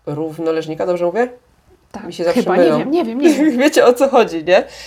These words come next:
Speaker 1: Jest
Speaker 2: No.
Speaker 1: podzielona i to się nazywa linia demarkacyjna, D M Z po
Speaker 2: Tak.
Speaker 1: angielsku.
Speaker 2: Mhm.
Speaker 1: I to jest taka słynna linia właśnie, gdzie przez chyba, nie wiem, czy to ona ma szerokość dwóch kilometrów czy jednego kilometra,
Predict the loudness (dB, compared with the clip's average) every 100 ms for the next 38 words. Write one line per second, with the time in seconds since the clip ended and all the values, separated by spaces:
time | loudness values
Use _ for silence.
0 | -20 -18 -2 2 4 4 4 4 4 2
1 | 0 -2 0 0 2 4 4 4 2 0
2 | 0 -4 -2 -4 -4 -4 -2 -4 -6 _
3 | -18 -6 0 2 0 -2 -4 -4 -8 -4
4 | -2 -2 -6 -8 -4 -2 -2 -4 -4 -4
5 | -6 -6 _ _ _ -20 -12 -8 -6 -4
6 | -2 -2 -2 -4 -2 -2 -2 -4 0 0
7 | 0 0 -2 -4 -8 -6 0 0 0 -6
8 | _ -6 -6 -6 -2 -2 0 2 2 0
9 | -4 -4 -2 -2 -4 -6 -8 -8 -2 -2
10 | -2 -6 -6 -6 -2 0 0 -4 -6 -6
11 | -4 -2 -2 -2 -2 -2 0 0